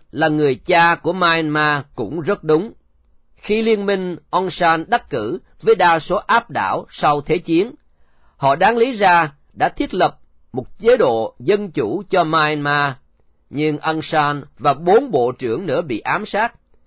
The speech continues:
Cho tới nay, vẫn chưa biết thế lực nào đứng đằng sau, dù người ta đã kết án và treo cổ ông cựu thủ hiến. Sau vụ ám sát bất ngờ đó, chính trường Myanmar bắt đầu rơi vào hỗn loạn, các cứ nổi dậy,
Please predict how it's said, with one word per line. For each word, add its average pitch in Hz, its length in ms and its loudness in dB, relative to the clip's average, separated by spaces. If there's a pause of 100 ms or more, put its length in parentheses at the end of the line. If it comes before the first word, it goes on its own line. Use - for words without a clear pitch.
(160)
Cho 180 120 0
tới 196 180 0
nay, 156 360 -2 (240)
vẫn 147 260 -4
chưa 196 200 0
biết 226 300 -8
thế 240 140 0
lực 175 220 -4
nào 120 360 -6
đứng 185 240 -6
đằng 127 200 -4
sau, 143 400 0 (400)
dù 165 160 4
người 147 200 2
ta 160 400 2
đã 143 140 -2
kết - 280 0
án 170 320 -2 (140)
và 117 340 0
treo 175 180 0
cổ 117 320 -6
ông 156 240 -4
cựu 110 360 -6
thủ 147 200 -6
hiến. 160 280 -2 (1080)
Sau 208 380 2
vụ 160 200 -2
ám 196 240 0
sát 226 260 0
bất 262 120 -2
ngờ 143 320 -2
đó, 135 300 2 (440)
chính 285 200 -2
trường 156 340 2
Myanmar 175 600 0
bắt 254 180 -2
đầu 151 220 0
rơi 185 280 2
vào 147 240 0
hỗn 117 280 -4
loạn, 110 380 -2 (500)
các - 320 -2
cứ 185 380 -2
nổi 135 340 -2
dậy, 104 360 -2